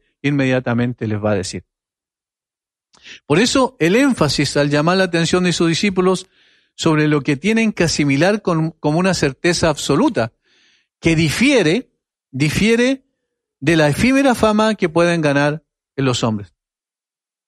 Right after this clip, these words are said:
Jesús quería asegurarse de que ellos no cultivaran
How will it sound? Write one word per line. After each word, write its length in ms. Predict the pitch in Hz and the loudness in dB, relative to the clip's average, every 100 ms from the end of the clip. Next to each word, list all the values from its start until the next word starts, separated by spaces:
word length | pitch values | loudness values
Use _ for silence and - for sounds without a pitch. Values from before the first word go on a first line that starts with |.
| _ _ - - | _ _ -20 -4
Jesús 320 | 151 254 262 | -2 0 0
quería 280 | 233 226 226 | 2 2 2
asegurarse 580 | 214 180 180 247 - | 2 2 4 2 2
de 180 | 208 185 | 2 2
que 80 | 196 | 0
ellos 200 | 220 196 | 2 2
no 300 | 151 170 247 | 0 0 0
cultivaran 760 | 262 240 247 233 196 196 214 | 0 0 2 2 2 2 -2